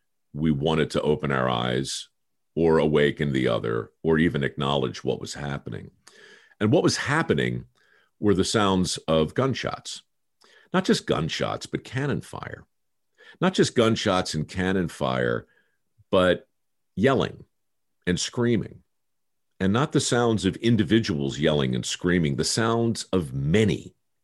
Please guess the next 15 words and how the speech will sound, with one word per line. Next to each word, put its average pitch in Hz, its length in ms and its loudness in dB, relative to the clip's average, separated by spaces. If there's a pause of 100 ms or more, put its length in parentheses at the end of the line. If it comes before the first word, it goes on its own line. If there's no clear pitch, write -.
(160)
individuals 64 720 -2
yelling 53 300 -6
and - 100 -14
screaming, 50 460 -12 (580)
hundreds, - 760 -2
if 80 180 -2
not 76 200 0
thousands. - 680 -6 (560)
It - 20 4
was 120 160 4
the 127 80 4
sound 143 400 2
of 123 100 0
a - 40 -4
crowd. 113 720 -2